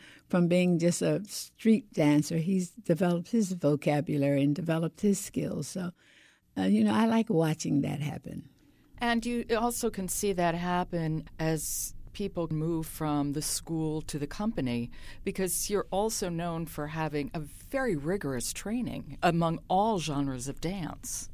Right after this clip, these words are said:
Speaker 1: Yep. <laughs> You say rigorous, I say, "Yep." Yeah, I demand a lot, but, you know, my dancers always say,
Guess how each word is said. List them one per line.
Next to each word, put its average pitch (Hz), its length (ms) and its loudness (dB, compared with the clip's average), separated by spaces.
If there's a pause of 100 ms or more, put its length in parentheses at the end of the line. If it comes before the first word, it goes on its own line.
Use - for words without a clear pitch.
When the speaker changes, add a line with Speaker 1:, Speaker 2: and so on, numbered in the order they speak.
(340)
Speaker 1:
Yep. 143 480 6 (520)
<laughs> - 920 4
You 202 280 12
say 185 200 6
rigorous, 185 500 8
I 160 120 4
say, - 180 -2
"Yep." 165 540 -2 (500)
Yeah, - 240 -2
I 175 120 6
demand 196 480 8
a 175 60 8
lot, 180 360 6
but, 185 240 8
you 190 140 6
know, 190 100 6
my 175 140 6
dancers 170 440 4
always 160 300 4
say, 151 240 2